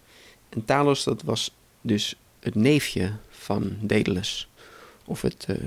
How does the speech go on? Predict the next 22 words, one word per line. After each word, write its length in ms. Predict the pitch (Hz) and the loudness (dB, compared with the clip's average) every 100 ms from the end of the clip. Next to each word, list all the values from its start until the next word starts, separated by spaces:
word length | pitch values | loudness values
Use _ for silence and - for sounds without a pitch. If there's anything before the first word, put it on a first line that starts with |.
| - | -6
het 160 | - - | -4 2
neefje 300 | 107 104 107 | 2 2 0
van 140 | 101 | 0
Icarus 440 | - - 98 110 - | 0 0 0 0 -4
ook, 160 | 117 | -6
hè. 60 | - - _ _ _ - - - - - - - | -10 -14 _ _ _ -20 -20 -20 -20 -20 -20 -4
Ehm, 420 | 110 107 107 107 110 - - | 2 4 4 2 0 -10 0
Talos, 560 | 175 151 - 143 - 113 | 4 6 4 0 -2 0
die 240 | 113 110 | 0 2
was 180 | 110 113 | 2 4
in 100 | - | 4
de 60 | 117 | 6
leer 240 | 139 127 | 6 6
bij 140 | 117 | 4
zijn 160 | 107 - | 2 4
oom 340 | 120 110 107 | 4 6 4
Daedalus. 640 | 98 117 - - - - - - - - _ | 6 4 4 2 2 0 -4 -14 -20 -20 _
En 120 | 104 | -4
hij 80 | 113 | -2
was 140 | 107 | 0
erg 260 | 127 139 - | 2 2 6
jong, 320 | 117 151 | 6 6